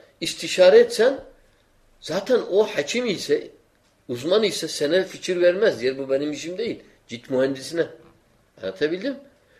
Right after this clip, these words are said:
Onun için görüş var ise alimlerin işidir bu. Yok aydınların, bak aydın diyorum, zaten avam demiyorum. Aydın nedir? Dört kitap, beş kitap okur, kendisini alim sayar. Onların da işi değil.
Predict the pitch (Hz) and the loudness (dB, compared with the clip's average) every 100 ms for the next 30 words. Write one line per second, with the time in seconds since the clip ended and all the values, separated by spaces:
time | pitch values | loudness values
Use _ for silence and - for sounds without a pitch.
0 | _ _ _ 107 156 247 - 220 123 - | _ _ _ -4 0 0 0 0 -2 -10
1 | - 131 165 233 - 156 226 240 170 - | -2 2 4 2 0 4 6 6 0 2
2 | 233 285 - - _ _ _ 101 98 98 | 4 2 -4 -20 _ _ _ -4 -2 -4
3 | 95 95 110 170 143 - 90 82 - - | -6 -4 0 -2 -4 -10 -14 -14 -16 -20
4 | _ _ _ 117 202 - 135 139 123 120 | _ _ _ 8 8 8 6 6 6 0
5 | 117 113 147 247 - - _ - 113 123 | 6 6 6 2 -4 -20 _ -2 0 0
6 | - 117 117 143 214 180 117 98 113 139 | 0 2 2 2 0 2 0 0 0 2
7 | 180 147 143 170 180 208 214 135 95 - | 2 4 10 10 10 6 6 2 0 -8
8 | _ _ _ _ _ 123 160 196 262 269 | _ _ _ _ _ 8 8 8 8 8
9 | 262 254 180 247 285 - 226 220 214 262 | 8 6 10 12 12 10 4 6 8 8
10 | 269 - 190 233 214 214 269 254 226 220 | 8 6 4 6 8 6 4 2 2 2
11 | 220 208 247 220 220 220 160 110 92 - | 0 2 6 8 8 6 4 4 2 -4
12 | - _ _ _ _ _ 113 123 147 220 | -16 _ _ _ _ _ 4 8 8 8
13 | 175 123 107 101 90 | 4 0 -4 -4 -4